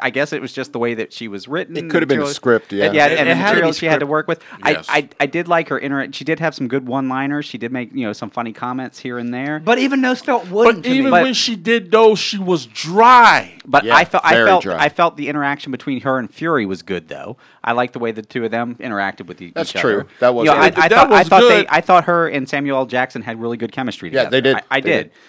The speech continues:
Speaker 1: They, they, you know, so it, it's definitely something to build
Speaker 4: And,
Speaker 1: on.
Speaker 4: and I will say,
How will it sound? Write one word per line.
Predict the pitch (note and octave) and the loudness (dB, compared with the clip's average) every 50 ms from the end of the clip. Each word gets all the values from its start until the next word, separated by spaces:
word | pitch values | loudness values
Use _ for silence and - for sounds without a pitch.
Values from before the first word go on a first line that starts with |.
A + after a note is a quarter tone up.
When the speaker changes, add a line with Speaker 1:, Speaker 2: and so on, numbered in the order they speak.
| _ _ - | _ _ -4
Speaker 1:
They, | C3+ C3+ C3+ | -2 -2 0
they, | B2+ C#3 C#3+ | 0 -2 -2
you | C#3 | 0
know, | C3 B2+ A#2 A2 | -2 -2 -2 -4
so | G#2+ - - D3 C3 | -6 -8 -6 -6 -6
it, | C3 B2+ - | -6 -6 -6
it's | D#3 C3+ - - | -8 -8 -6 -2
definitely | - C#3+ C3+ - D#3 C#3 B2+ | -2 -2 0 -2 -4 -6 -6
something | - C#3+ B2+ - B2 | -6 -6 -6 -6 -8
to | B2 G#2+ | -10 -6
build | G#2+ B2 C3 C3 | -4 -2 -2 -2
Speaker 4:
And, | A#2+ G#2 | 0 -2
Speaker 1:
on. | F2 E2+ F2 G#2 - | -4 -4 -4 -6 -4
Speaker 4:
and | D3 D#3+ D#3+ D#3 | -4 -2 0 0
I | D#3 D#3 | 0 0
will | D#3 E3 F#3+ G#3 G3+ | 0 0 0 0 -2
say, | F#3+ - - F#3 D#3+ D3+ D3 C#3 C#3 C3+ C3+ | -2 -4 -8 -6 -6 -6 -8 -10 -12 -12 -16